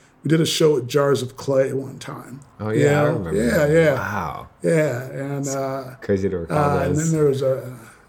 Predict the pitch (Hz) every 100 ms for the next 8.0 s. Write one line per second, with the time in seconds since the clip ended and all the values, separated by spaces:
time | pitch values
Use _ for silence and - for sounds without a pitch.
0 | - 160 151 160 - 202 165 151 143 151
1 | 175 175 - - _ - 170 233 214 147
2 | 127 156 151 135 131 131 143 147 151 156
3 | 156 147 160 156 156 151 147 143 143 139
4 | 139 135 135 127 127 139 - 139 123 123
5 | 123 131 - - - _ _ _ - 143
6 | 139 139 139 135 - 131 - 139 127 127
7 | 131 120 - - - 131 131 123 117